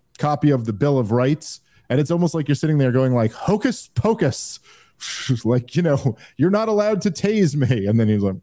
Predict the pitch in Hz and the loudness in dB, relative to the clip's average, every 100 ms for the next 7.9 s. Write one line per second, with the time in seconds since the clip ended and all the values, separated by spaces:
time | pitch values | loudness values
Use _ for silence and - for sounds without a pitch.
0 | _ - 101 95 92 92 - _ 110 117 | _ -4 -4 0 -2 -4 -10 _ -2 0
1 | 123 123 127 123 131 123 123 101 107 117 | 0 0 0 0 0 2 0 -2 0 0
2 | 113 - 117 120 143 139 131 147 131 - | 0 -2 0 0 0 0 0 0 -2 -4
3 | _ _ _ _ 156 139 - 160 - 113 | _ _ _ _ 0 0 -2 -2 -2 -6
4 | - 160 180 185 147 135 151 160 131 113 | -2 0 0 2 2 2 0 0 2 2
5 | 117 - 127 107 107 104 104 101 101 104 | 0 0 0 2 2 2 0 0 2 2
6 | 113 120 131 113 - 143 143 135 - 117 | 2 2 0 -2 0 0 0 -2 -2 2
7 | 107 104 101 - 117 107 104 95 | 4 4 2 0 0 2 2 2